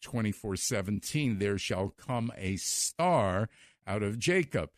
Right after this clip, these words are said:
This star is understood to refer to the Messiah, but obviously we know, and everybody pretty much knows, that Rabbi Ki-, Akiva was not correct. So Bar Kokhba did not turn out to be the Messiah, and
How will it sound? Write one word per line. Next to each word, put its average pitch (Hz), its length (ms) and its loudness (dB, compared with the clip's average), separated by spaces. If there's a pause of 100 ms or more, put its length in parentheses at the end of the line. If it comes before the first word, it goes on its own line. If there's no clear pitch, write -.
(300)
This 110 160 -2
star 104 460 2
is 95 160 -2
understood 95 800 -2
to - 120 -8
refer 117 440 -2
to - 200 -10
the 117 100 -4
Messiah, 143 540 2
but 90 220 -2 (120)
obviously 95 800 -2 (340)
we 90 260 -2
know, 101 600 0 (340)
and 104 140 -2
everybody 107 580 0
pretty 92 320 -4
much 85 340 -4
knows, 82 480 -6 (260)
that 107 280 -6
Rabbi 80 580 -4
Ki-, 85 240 -6 (120)
Akiva 85 600 -6 (300)
was 147 240 -4
not - 360 -4
correct. 175 640 -2 (520)
So 110 240 0
Bar 104 260 2
Kokhba 110 600 -4
did 101 180 0
not 110 300 0
turn 120 240 0
out 139 220 0
to 143 140 0
be 107 140 0
the 98 140 -2
Messiah, 95 720 -2
and 101 380 -2